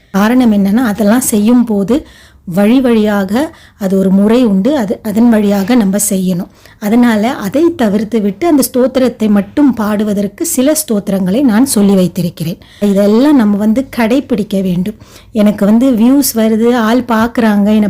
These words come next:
பாராட்டுறாங்கங்கிறதுக்கு வேண்டி எந்த ஒரு ரகசிய மந்திரங்களையோ அல்லது ஆத்மபூர்வமாக ஒரு குருவிடமிருந்தோ அல்லது அந்த தெய்வத்திடமிருந்தோ நாம் பெறக்கூடிய மந்திரங்களை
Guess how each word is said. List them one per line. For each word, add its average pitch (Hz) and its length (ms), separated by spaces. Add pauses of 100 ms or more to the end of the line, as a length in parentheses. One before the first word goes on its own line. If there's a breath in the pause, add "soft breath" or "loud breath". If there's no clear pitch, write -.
(100)
பாராட்டுறாங்கங்கிறதுக்கு 226 1120
வேண்டி 202 440 (520 loud breath)
எந்த 277 480
ஒரு 247 300 (120)
ரகசிய 208 540
மந்திரங்களையோ 202 840
அல்லது 226 500 (440 loud breath)
ஆத்மபூர்வமாக 226 1400 (480 soft breath)
ஒரு 202 520 (260)
குருவிடமிருந்தோ 254 960
அல்லது 240 380
அந்த 208 160
தெய்வத்திடமிருந்தோ 233 1160
நாம் 220 240
பெறக்கூடிய 233 580
மந்திரங்களை 214 960